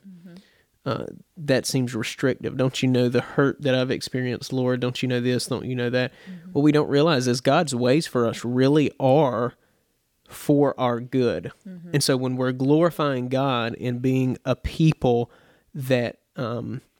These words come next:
Speaker 2: refuse to become bitter,
Speaker 1: Mm-hmm.
Speaker 2: that's profitable for our souls. That's
Speaker 1: Mm-hmm.
Speaker 2: profitable for our well-being.
Speaker 1: Mm-hmm.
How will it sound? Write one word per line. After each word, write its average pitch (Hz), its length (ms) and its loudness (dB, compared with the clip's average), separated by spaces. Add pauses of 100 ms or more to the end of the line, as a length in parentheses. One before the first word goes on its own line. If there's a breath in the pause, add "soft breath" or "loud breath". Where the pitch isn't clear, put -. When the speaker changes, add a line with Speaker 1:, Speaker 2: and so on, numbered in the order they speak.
(540)
Speaker 2:
refuse 143 680 2
to 151 100 -4
become 123 360 0
bitter, 117 500 -2 (180)
Speaker 1:
Mm-hmm. 180 300 -16 (800 soft breath)
Speaker 2:
that's 139 240 -2
profitable 123 720 -6
for 113 520 -6
our 117 260 -6
souls. 95 760 -6
That's - 200 -10
Speaker 1:
Mm-hmm. - 60 -8
Speaker 2:
profitable 120 440 -2
for - 560 -4
our 117 180 -2
well-being. 113 760 -6
Speaker 1:
Mm-hmm. 175 260 -16